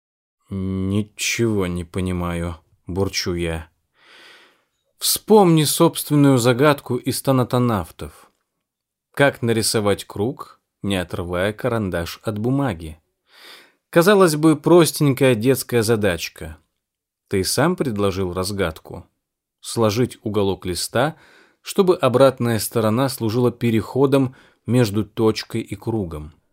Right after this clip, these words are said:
После этого останется всего лишь начертить спираль.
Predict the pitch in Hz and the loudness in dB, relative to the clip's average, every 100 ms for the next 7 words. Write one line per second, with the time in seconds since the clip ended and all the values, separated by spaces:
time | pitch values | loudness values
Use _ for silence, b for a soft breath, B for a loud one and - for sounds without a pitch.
0 | _ _ _ _ _ - 139 131 127 143 | _ _ _ _ _ 0 2 2 2 4
1 | 170 - 95 92 95 - 147 143 131 127 | 2 2 -2 -2 -2 -2 0 0 -4 -8
2 | - 131 170 151 - 127 - 113 - 120 | -4 0 0 0 -2 -6 -4 -6 -4 -6
3 | - - 107 92 78 71 | -6 -6 -6 -6 -8 -12